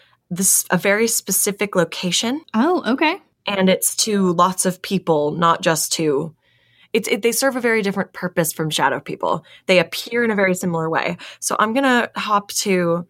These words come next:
Speaker 1: a entry on skeptoid dot com. There is actually an episode of the Skeptoid podcast about the, uh, Dark Watchers, but essentially just before I dive into the details of that,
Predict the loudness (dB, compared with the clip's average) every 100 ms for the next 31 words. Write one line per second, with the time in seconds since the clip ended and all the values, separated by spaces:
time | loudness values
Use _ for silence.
0 | 0 2 2 2 0 -4 -12 -4 0 0
1 | 2 2 2 2 0 -2 -4 -2 0 2
2 | 2 2 0 -4 0 2 0 -4 -8 -20
3 | -20 _ -2 0 2 2 2 0 0 2
4 | 2 2 -2 0 2 2 2 0 0 -2
5 | -2 0 0 0 -2 -2 0 0 -2 -2
6 | 0 0 -2 -4 -6 -2 0 2 2 2
7 | 0 -2 0 0 0 0 -2 -2 -6 -18
8 | -6 0 2 2 -2 0 0 2 0 -2
9 | -6 0 2 2 2 0 -2 -4 -6 -4
10 | -2 0 -2 0 0 0